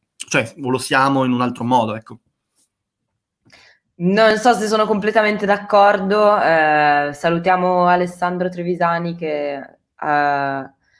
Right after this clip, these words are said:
Speaker 2: dice che gli abbiamo messo una voglia di aperitivo addosso.
Speaker 1: Bestiale.
Speaker 2: Bestiale.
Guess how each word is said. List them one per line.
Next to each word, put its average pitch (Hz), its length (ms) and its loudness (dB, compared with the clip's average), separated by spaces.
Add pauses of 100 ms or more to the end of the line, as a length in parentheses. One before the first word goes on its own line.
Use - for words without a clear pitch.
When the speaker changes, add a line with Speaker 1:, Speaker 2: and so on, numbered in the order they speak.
(240)
Speaker 2:
dice 151 320 -10
che 151 220 2
gli 151 80 0
abbiamo 151 320 2
messo 151 320 -2
una 151 120 2
voglia 147 200 2
di 147 80 0
aperitivo 135 1200 -4 (280)
addosso. 151 360 0
Speaker 1:
Bestiale. 139 480 -2 (220)
Speaker 2:
Bestiale. 185 840 2